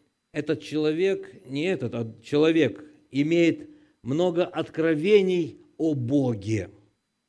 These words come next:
Мы любим получать откровения от Бога.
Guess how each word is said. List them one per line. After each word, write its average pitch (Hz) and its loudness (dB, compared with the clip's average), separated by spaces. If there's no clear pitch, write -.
Мы 190 2
любим 247 2
получать 208 6
откровения 190 4
от 202 4
Бога. 123 4